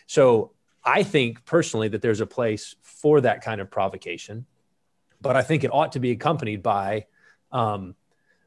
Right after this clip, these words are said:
a willingness to be patient, long-suffering, clarifying in the aftermath, so that, that you're not, um, you're not just throwing bombs and then walking out of the room, but that there's a, there's a willingness to say,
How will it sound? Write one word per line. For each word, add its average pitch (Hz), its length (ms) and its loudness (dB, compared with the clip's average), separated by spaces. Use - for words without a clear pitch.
a 123 100 -2
willingness 123 460 2
to 117 80 -6
be 113 100 -2
patient, 123 580 -2
long-suffering, 117 840 -2
clarifying 110 800 0
in 127 220 0
the 113 140 -4
aftermath, 147 680 -2
so 131 200 2
that, 117 220 -2
that 120 180 -2
you're 120 140 -2
not, 120 380 0
um, 101 480 -6
you're 135 120 -2
not 156 180 2
just 131 180 -2
throwing 123 260 0
bombs 120 340 0
and 107 100 -6
then 107 80 -6
walking 113 320 -2
out 107 120 -2
of 98 60 -6
the 98 60 -8
room, 98 380 -8
but 120 120 -2
that 127 120 -2
there's 120 200 -2
a, 113 180 -2
there's 127 160 -2
a 117 60 -2
willingness 123 480 -2
to 117 80 -8
say, 110 400 -4